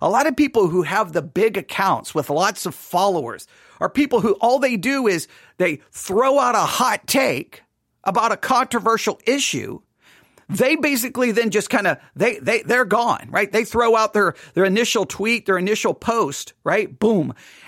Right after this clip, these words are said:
And it, it's about the controversy. It's about the issue. Everyone underneath it will boom, boom, start arguing and fighting with one another. Boom, boom. And the original poster is gone. They don't even engage with anybody. They've already bailed. They already, go-, they, they hit the, they, they,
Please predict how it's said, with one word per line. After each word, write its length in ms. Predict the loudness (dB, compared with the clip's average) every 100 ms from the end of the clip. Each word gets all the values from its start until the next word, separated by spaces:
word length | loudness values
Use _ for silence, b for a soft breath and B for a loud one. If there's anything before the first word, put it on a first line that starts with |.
| B -2
And 120 | 0
it, 140 | 0
it's 160 | -2 -2
about 340 | -2 0 0
the 80 | -2
controversy. 680 | -2 0 0 -2 -2 0 -2
It's 120 | -2
about 260 | -2 -2 -4
the 180 | -4
issue. 380 | -4 -2 -2 -4 -4 B B 0
Everyone 680 | 2 2 2 2 2 2
underneath 460 | 0 0 -2 -2 -4
it 80 | -4
will 100 | -4
boom, 300 | -4 -4 0
boom, 280 | 2 2 0
start 240 | 0 0
arguing 460 | 2 0 0 0 0
and 100 | -2
fighting 300 | 0 0 -2
with 140 | -4
one 160 | -2 -2
another. 340 | 0 -2 -2
Boom, 280 | -2 0 2
boom. 100 | -2 B B
And 140 | 0
the 100 | 2
original 460 | 2 2 2 0 0
poster 400 | 0 0 0 -2
is 80 | 2
gone. 380 | 2 2 0 -4 B
They 100 | 2
don't 160 | 2 2
even 180 | 0
engage 480 | -4 -2 0 2 0
with 160 | -2 -2
anybody. 400 | -4 -4 -6 -2
They've 220 | 0 2
already 260 | 2 2 0
bailed. 400 | 0 2 2 2
They 80 |
already, 200 | 2 2
go-, 80 | -2 -6 -4
they, 280 | -2 0 -4 B B
they 160 | 2
hit 220 | 2 0 -2
the, 140 | -2
they, 180 | -2 -4 -4 -2
they, 240 | -2 -2